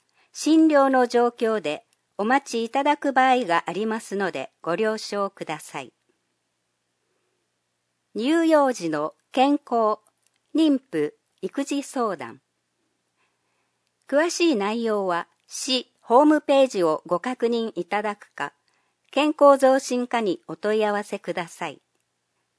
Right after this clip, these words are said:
スマホ、タブレットはこちらのキューアールコードから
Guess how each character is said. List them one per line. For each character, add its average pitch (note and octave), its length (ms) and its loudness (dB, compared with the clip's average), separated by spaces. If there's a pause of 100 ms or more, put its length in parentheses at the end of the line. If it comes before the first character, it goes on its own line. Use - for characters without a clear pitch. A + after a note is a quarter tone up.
(380)
ス - 180 -6
マ B3 160 4
ホ、 F#3+ 300 -4 (340)
タ C4 140 -2
ブ E4 120 2
レ D4 100 2
ッ D4 60 -8 (120)
ト A3 120 -4
は D#3 200 -4 (160)
こ E3 100 -12
ち A#3+ 140 0
ら A3 160 0
の G3+ 160 -2
キ - 180 -6
ュ D4+ 120 2
ー D4 140 4
ア C#4+ 40 6
ー - 20 2
ル C4+ 140 0
コ B3 220 -2
ー A#3 40 -2
ド A3 140 -4
か A3+ 160 -8
ら A3+ 180 -4